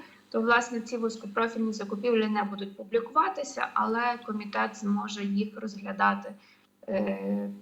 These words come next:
я думаю, за бажанням щомісяця або що два місяці. Але завдяки цим прозоростям, власне, саме в яких і було виявлені порушення на дрібних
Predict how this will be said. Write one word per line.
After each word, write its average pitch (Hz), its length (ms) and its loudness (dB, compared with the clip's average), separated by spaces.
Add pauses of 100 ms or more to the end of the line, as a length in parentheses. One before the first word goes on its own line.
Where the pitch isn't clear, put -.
я 226 180 -2
думаю, 208 440 2
за 202 340 2
бажанням 208 760 0
щомісяця 226 720 -4
або 196 160 -6
що 110 280 -4
два - 220 0
місяці. - 540 -12 (380)
Але 220 300 4
завдяки 240 640 0
цим 220 500 -4 (760)
прозоростям, 247 720 2
власне, 220 400 0
саме 220 280 0
в 214 80 -6
яких 226 320 0
і 247 40 0
було 214 360 4
виявлені 190 680 -2
порушення 226 640 0
на 214 100 0
дрібних 202 460 4